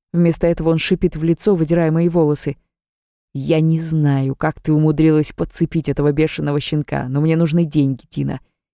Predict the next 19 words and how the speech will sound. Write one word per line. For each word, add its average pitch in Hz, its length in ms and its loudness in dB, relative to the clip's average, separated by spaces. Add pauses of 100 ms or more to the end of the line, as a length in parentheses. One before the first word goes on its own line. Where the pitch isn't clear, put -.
(120)
Иначе 156 340 0
я 156 100 2
покойник. - 680 -4 (460)
Он», 202 320 2 (460)
сиплю 165 340 0
через 165 260 0
спазм 160 360 -2
в 151 60 -6
горле, 147 360 -2 (420)
«будет 196 320 0
меня 208 320 4
искать». - 480 -4 (720)
Сердце 165 340 0
сжимается 180 460 2
от 160 100 -2
осознания, 180 480 0
что - 160 -2
это 175 140 -2
правда. 156 380 -2